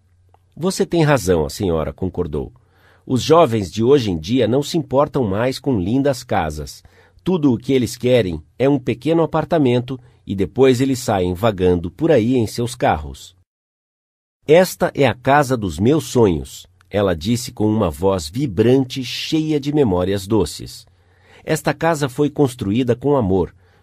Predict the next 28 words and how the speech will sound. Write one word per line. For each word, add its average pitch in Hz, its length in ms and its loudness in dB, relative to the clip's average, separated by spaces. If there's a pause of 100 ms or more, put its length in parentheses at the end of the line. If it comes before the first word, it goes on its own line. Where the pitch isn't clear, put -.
Meu 107 200 2
marido 95 400 0
e 90 100 0
eu 110 160 4
sonhávamos 104 800 -2
com 101 180 0
ela, 78 440 -2
anos 127 400 4
antes 110 320 0
dela 104 200 -2
ser 107 200 -6
construída. 117 680 -2 (480)
Não 196 200 6
tínhamos 135 500 2
um 98 140 2
arquiteto. 90 680 -2 (320)
Nós 147 280 4
planejamos 101 840 0
tudo 175 300 -4
sozinhos." 117 840 -4 (680)
Ela 90 220 -2
mostrou 120 440 0
a 156 60 2
casa 120 400 0
para - 200 -8
o 73 60 -10
senhor 90 380 -2
R 117 420 2